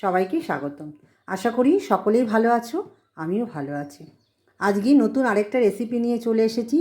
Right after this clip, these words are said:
বাঙালির প্রিয় খাবার। সমস্ত অনুষ্ঠানে এই খাবারটা করে থাকে। আর গরমকালে অবশ্যই শুক্তো খাওয়া উচিত। গরমকাল যদিও এখনও পড়েনি,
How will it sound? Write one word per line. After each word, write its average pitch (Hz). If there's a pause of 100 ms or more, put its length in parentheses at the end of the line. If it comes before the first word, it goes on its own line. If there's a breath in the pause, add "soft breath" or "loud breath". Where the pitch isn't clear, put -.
(140)
বাঙালির 208
প্রিয় 240 (500 loud breath)
খাবার। 196 (480 soft breath)
সমস্ত 294 (180)
অনুষ্ঠানে 294 (460 loud breath)
এই 262 (220)
খাবারটা 240
করে 220
থাকে। 190 (640)
আর 180 (140)
গরমকালে 254 (140)
অবশ্যই 269 (360 loud breath)
শুক্তো 240 (600 soft breath)
খাওয়া 220 (420)
উচিত। 226 (680)
গরমকাল 196 (100)
যদিও 233
এখনও 277
পড়েনি, 240